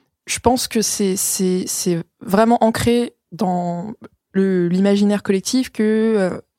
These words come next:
l'intelligence artificielle, c'est quelque chose qui, euh, fait gagner du temps et remplace l'humain. Ah, pas du tout, hein. Tu vois, moi, si j'étais pas derrière l'ordi avec les outils, euh, les versions bêta, il y aurait pas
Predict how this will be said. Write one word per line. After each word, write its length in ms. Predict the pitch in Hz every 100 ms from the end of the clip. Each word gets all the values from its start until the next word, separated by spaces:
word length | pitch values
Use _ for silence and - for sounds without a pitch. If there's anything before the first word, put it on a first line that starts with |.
| -
l'intelligence 420 | 185 180 185 190
artificielle, 540 | 196 - 185 - 226
c'est 100 | 220
quelque 200 | 196 180
chose 260 | - 202 -
qui, 340 | - 208 208
euh, 100 | 190
fait 160 | 180 190
gagner 280 | 185 185 180
du 120 | 180
temps 200 | 208 220
et 80 | 202
remplace 400 | 180 180 185 -
l'humain. 180 | 185 175 - - _ _ _ _ _ _ _ _ _ -
Ah, 80 | -
pas 120 | 185
du 140 | 185 190
tout, 140 | 170 156
hein. 80 | - _
Tu 120 | -
vois, 120 | - 180
moi, 160 | 185
si 200 | 180 -
j'étais 200 | 165 165
pas 120 | 170
derrière 260 | 180 180 175
l'ordi 480 | 170 170 170 185 190
avec 220 | 175 165
les 160 | 175 165
outils, 460 | 170 - 185 180 185
euh, 60 |
les 120 | 170
versions 340 | 165 180 - 175
bêta, 380 | 170 - 190 196
il 60 |
y 40 | 170
aurait 120 | 165
pas 160 | 175